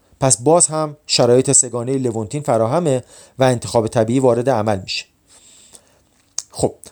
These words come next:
اما با افزایش این دسته از قابلیت‌ها به تدریج پیچیدگی‌های هنر و ابزارهای هنری هم افزایش پیدا می‌کنه و به این می‌گیم ما همتکاملی ژن و فرهنگ.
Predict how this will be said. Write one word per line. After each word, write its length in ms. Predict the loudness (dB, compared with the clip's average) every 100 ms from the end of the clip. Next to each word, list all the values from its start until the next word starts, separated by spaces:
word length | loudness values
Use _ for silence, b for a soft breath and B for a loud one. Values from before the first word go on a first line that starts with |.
| B 0
اما 200 | 2 4
با 160 | 2
افزایش 540 | 0 -2 0 0 0 -2
این 120 | 0
دسته 280 | 0 2 2
از 180 | 2
قابلیت‌ها 500 | 2 2 2 0 -2
به 140 | -2 -2
تدریج 600 | 2 0 2 0 0 -2 b b _
پیچیدگی‌های 880 | -4 0 0 0 0 2 4 4 2
هنر 420 | 0 0 0 0
و 40 | 0
ابزارهای 560 | 0 2 2 2 2 2
هنری 360 | 2 0 2
هم 100 | 0
افزایش 440 | 0 -2 -2 -2 -2
پیدا 240 | 0 -2
می‌کنه 400 | -2 -4 -4 -6 B B B B B
و 100 | 2
به 120 | 2
این 260 | 0 0 2
می‌گیم 300 | 0 0 -2
ما 360 | 0 0 -2 -6 b -4
همتکاملی 880 | -2 0 -2 0 0 0 0 2
ژن 200 | 2 0
و 40 | -4
فرهنگ. 540 | -4 -6 -6 -10 -14